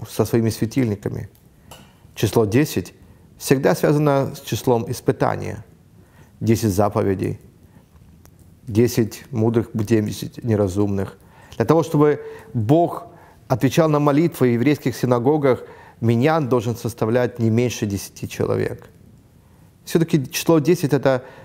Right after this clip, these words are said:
время испытания. Для нас испытание в молитве,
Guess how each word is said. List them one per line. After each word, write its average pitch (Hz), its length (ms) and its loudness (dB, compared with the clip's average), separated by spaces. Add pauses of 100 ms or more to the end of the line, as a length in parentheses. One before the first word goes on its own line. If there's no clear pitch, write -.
(440)
время 117 640 2 (300)
испытания. 139 760 -2 (880)
Для 123 120 6
нас 123 360 -2
испытание 107 600 0
в 90 100 -4
молитве, 107 520 0